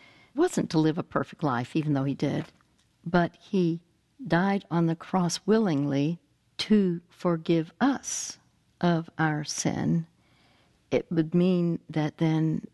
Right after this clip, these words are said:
our sin would not be counted against us. It was for forgiveness. So forgiveness is not minor. We've all blown it. We've all chosen wrong. We all stand in need of forgiveness by God.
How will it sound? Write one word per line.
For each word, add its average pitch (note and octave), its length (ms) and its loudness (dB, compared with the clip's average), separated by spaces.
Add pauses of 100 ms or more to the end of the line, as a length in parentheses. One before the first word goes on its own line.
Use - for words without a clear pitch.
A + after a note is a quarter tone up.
(160)
our D#3 140 0
sin D#3 380 0
would D3+ 140 -4
not D3 280 -2
be D#3 320 0
counted F3 420 -2
against G3+ 460 0
us. - 280 -8
It E3+ 160 2
was E3 140 -2
for F#3 220 0
forgiveness. - 800 -4 (180)
So E3 320 0 (140)
forgiveness A#3+ 440 -2
is E3 140 -4
not F3+ 340 0
minor. D#3 480 -2 (600)
We've F#3+ 180 4
all G3+ 220 -2
blown D3 440 -2
it. B2+ 200 -6
We've E3 180 2
all F#3 240 -2
chosen - 580 -2
wrong. D#3 380 -6 (840)
We F3+ 160 4
all F3+ 500 -2 (100)
stand D#3+ 760 0
in D3+ 200 2
need D3+ 300 0 (160)
of D3 180 -2
forgiveness D3 600 -2
by - 180 -6
God. - 320 -10